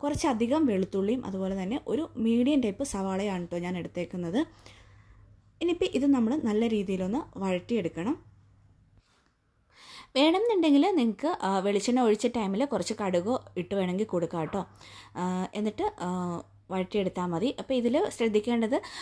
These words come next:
വെളുത്തുള്ളിയുടെ അളവ് നല്ല രീതിയിൽ കൂടുതൽ ഉണ്ടാവണം ട്ടോ. എന്നാലാണ് ഈ ഒരു കറിക്ക് നല്ല ടേസ്റ്റ് ഉണ്ടാവുക.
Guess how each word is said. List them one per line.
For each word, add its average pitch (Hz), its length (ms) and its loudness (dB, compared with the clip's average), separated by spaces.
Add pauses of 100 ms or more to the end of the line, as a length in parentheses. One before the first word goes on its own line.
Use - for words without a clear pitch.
(120)
വെളുത്തുള്ളിയുടെ 262 500 4
അളവ് 247 240 2
നല്ല 202 320 0
രീതിയിൽ 208 260 2
കൂടുതൽ 202 420 0
ഉണ്ടാവണം 160 380 -2
ട്ടോ. 175 120 -6
എന്നാലാണ് 208 360 -2
ഈ 214 120 2
ഒരു 190 200 0
കറിക്ക് 185 280 -4
നല്ല 185 280 2
ടേസ്റ്റ് 180 340 -4
ഉണ്ടാവുക. 170 400 -2